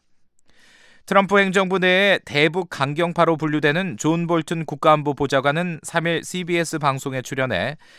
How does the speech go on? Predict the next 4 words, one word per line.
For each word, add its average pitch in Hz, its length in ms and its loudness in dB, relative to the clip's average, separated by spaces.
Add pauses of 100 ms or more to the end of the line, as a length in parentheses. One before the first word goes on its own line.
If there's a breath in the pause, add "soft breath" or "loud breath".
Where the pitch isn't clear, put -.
(120)
하노이 170 420 -2
정상회담을 139 920 -2
성공으로 196 680 -4
표현했습니다. 87 760 -6